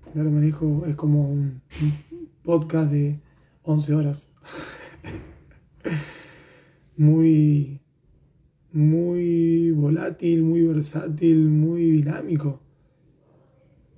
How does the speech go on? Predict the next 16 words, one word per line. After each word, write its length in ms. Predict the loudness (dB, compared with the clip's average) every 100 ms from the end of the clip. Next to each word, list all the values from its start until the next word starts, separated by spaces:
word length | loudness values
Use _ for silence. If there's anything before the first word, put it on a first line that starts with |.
| _ _
En 720 | 0 2 2 0 -4 -4 -2
diferentes 460 | -2 0 0 2 0
cosas 280 | -2 -4 -4
que 80 | -4
suceden, 600 | -4 -2 -2 -2 -4 -8 _ _ _ -20 -20 -16
en 140 | 0 2
diferentes 340 | 4 2 0
personas 380 | -2 -2 0 0
que 80 | 0
me 140 | 0
cruzo, 540 | 2 2 2 0 -2 -4 -12 _ -6
en 720 | -2 0 -2 -4 -6 -6 -4
diferentes 420 | -2 0 2 2
situaciones 540 | 0 -4 -2 0 0
que 140 | 0 2
vivo. 260 | 4 4